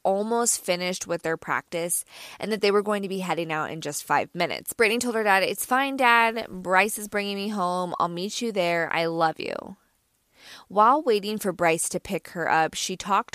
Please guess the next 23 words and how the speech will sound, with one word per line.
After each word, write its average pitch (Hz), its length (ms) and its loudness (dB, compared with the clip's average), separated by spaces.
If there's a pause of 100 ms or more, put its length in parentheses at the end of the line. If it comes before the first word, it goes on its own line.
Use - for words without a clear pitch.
(120)
on 175 400 -2
the 170 120 -4
phone 156 440 -2
with 160 120 -12
her 151 160 -4
friend 151 480 -4
Cara. 87 600 0 (340)
And 196 140 0
as 208 100 2
soon 240 220 4
as 277 160 -2
Bryce 185 340 4
pulled 170 320 -2
up 160 300 4
is 156 240 0
when 156 200 -2
she 156 340 -4
got 147 200 2
off 131 140 -2
the - 80 -16
phone 110 240 -10
with 123 100 -12
her. - 240 -6